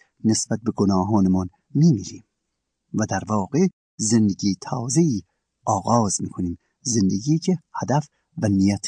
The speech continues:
مقدس و پاکی را در پیش دارد، زندگی که از این پس به خدا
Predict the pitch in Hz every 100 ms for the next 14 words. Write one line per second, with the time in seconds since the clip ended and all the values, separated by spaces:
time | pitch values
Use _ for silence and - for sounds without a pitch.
0 | 101 98 - 95 123 120 - 107 - 190
1 | 147 - 95 87 _ - 104 - 101 90
2 | - - - - _ - 127 143 147 147
3 | 185 185 - - 123 120 127 123 180 185
4 | - _ _ - 151 - - 143 123